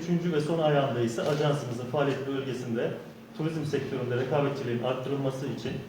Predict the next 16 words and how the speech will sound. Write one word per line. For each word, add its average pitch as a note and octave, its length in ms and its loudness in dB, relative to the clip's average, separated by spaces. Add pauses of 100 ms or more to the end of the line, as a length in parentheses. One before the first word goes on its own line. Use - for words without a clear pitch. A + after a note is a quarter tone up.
(320)
T D3 140 8
R D#3+ 100 6
seksen E3 340 0 (100)
iki E3 160 0
bölgesi A#2+ 520 2
turizm C#3+ 340 0
master B2+ 340 0
planı, A2+ 440 0 (600)
e, A2 60 -8 (520)
destinasyon C#3+ 580 0
tanıtım C#3 300 -2 (180)
stratejisi E3+ 520 0 (360)
ve D3+ 80 -2
kümelenme D#3+ 500 2
yol D#3 240 4
haritası D3 600 2